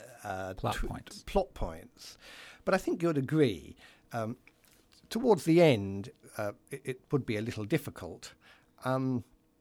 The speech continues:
Speaker 1: but the basic idea, I mean, the, the, o-, o-, o-, o-, of a woman,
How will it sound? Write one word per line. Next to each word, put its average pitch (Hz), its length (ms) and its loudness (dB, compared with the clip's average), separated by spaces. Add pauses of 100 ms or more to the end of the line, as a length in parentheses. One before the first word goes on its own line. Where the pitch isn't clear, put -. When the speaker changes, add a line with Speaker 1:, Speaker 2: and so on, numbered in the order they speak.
(520)
Speaker 1:
but 143 140 2
the - 80 -6
basic 151 400 -2
idea, 107 520 -2
I 92 60 -12
mean, 101 260 -10
the, 98 120 -8
the, 107 200 -10
o-, 110 160 -4
o-, 113 200 -2
o-, 107 260 -4
o-, 117 260 -4
of 113 300 -6
a 110 100 -6
woman, 110 520 0